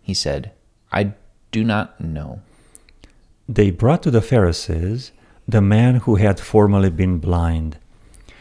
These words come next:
Speaker 2: Now it was a Sabbath day when Jesus made the mud and opened his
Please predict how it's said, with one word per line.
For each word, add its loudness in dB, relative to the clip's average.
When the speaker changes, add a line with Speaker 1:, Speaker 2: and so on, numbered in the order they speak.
Speaker 2:
Now 4
it 4
was 4
a 0
Sabbath 0
day 2
when 0
Jesus -2
made 0
the 0
mud 0
and -4
opened -2
his -4